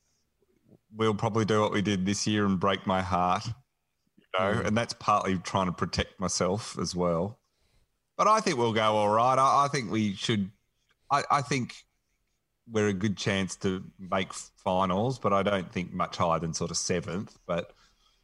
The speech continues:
Speaker 1: you know, I mean, Mel-, Melbourne do just have this ability to just disappoint,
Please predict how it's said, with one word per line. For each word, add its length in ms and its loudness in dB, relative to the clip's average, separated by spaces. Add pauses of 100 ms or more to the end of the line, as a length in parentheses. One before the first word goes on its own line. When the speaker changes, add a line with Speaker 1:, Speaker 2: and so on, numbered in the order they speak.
(240)
Speaker 1:
you 120 -2
know, 320 0 (180)
I 60 0
mean, 340 0 (1800)
Mel-, 180 2
Melbourne 400 2
do 200 2
just 160 -2
have 140 0
this 140 -2
ability 480 2
to 60 -2
just 240 -2
disappoint, 600 -6